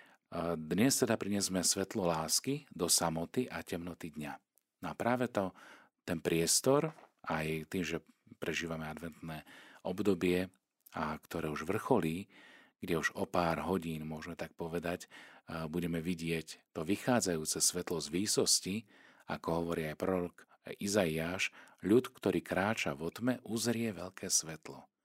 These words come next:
Nad krajinou Zabulon zažiari vychádzajúce z výsosti.“ Čiže aj tá temnota, a z ktorej, alebo do ktorej vstupuje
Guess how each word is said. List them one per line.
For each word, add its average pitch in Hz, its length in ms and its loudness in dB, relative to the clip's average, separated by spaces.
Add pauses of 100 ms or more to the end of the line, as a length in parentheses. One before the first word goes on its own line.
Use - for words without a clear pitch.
(760)
Nad - 160 -4
krajinou 76 320 2
Zabulon 76 560 0 (160)
zažiari 76 560 -2 (320)
vychádzajúce 76 640 -4
z - 80 -4
výsosti.“ - 420 -2 (540)
Čiže 85 160 2
aj 87 80 2
tá 87 160 2
temnota, 123 460 4 (680)
a 82 160 0
z 80 240 2
ktorej, 87 440 2 (1200)
alebo 92 240 -2
do 92 80 2
ktorej 90 320 2
vstupuje 107 560 4